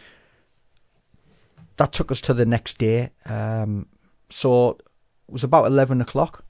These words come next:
mid-morning, I remember. Bit about mid-morning. Chinook come in to take the one para guys out.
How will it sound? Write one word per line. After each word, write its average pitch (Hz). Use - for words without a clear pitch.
mid-morning, 139
I 147
remember. 127
Bit -
about 156
mid-morning. 127
Chinook -
come 143
in 143
to -
take -
the -
one 127
para 110
guys 98
out. 120